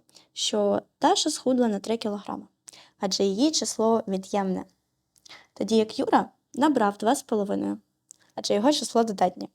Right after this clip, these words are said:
Тарас теж набрав, але чотири кілограми. Отож, у нас є три питання. Хто з них схуд найбільше?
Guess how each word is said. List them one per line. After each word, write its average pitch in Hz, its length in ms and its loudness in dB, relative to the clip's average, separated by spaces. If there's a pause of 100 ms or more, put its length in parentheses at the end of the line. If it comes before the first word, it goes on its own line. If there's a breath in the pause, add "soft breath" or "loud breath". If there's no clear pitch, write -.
(680 soft breath)
Тарас 285 320 2
теж 220 280 2
набрав, - 260 -16 (360)
але 240 400 4
чотири 214 400 -4
кілограми. 202 480 -8 (1500 loud breath)
Отож, - 380 0 (1400)
у 233 40 4
нас 320 220 6
є 247 60 2
три 247 180 0
питання. 202 460 -8 (280)
Хто 262 580 4
з 262 80 -4
них 233 220 -2
схуд 220 320 -2
найбільше? 202 540 -4